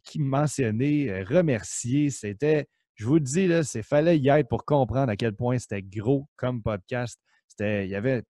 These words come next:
plein de monde, une dizaine de personnes qui étaient à deux mètres de distance. C'est important de le mentionner <laughs> pour pas vous, vous le demander. Euh, on était, on prenait nos distances, on avait nos masques. Ceux qui étaient en arrière avaient le masque.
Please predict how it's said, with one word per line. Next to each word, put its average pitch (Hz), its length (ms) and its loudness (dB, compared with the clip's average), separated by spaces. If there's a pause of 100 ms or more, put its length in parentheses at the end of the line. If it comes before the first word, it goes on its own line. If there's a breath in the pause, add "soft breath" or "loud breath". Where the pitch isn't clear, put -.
plein 175 160 -6
de 131 80 -4
monde, 123 200 -4
une 127 140 -4
dizaine 156 220 -6
de 113 80 -6
personnes 139 500 -4
qui 101 100 -8
étaient 127 320 0
à 104 100 -10
deux 139 180 2
mètres 190 220 6
de 160 80 2
distance. 165 420 -4
C'est - 80 -4
important 139 320 0
de 156 40 0
le 147 80 4
mentionner 139 420 4
<laughs> 220 140 2
pour - 120 -4
pas - 160 2
vous, 160 180 2
vous 139 80 0
le 131 140 -2
demander. 117 480 0 (380 loud breath)
Euh, 117 60 2
on 117 180 2
était, 135 320 4
on 123 120 0
prenait 185 280 6
nos 165 140 6
distances, 139 440 2
on 123 80 0
avait 123 200 2
nos 127 160 4
masques. 123 360 2
Ceux 143 140 2
qui 123 120 0
étaient 120 120 2
en 120 120 2
arrière 113 300 0
avaient 110 160 0
le 104 140 0
masque. 104 300 -4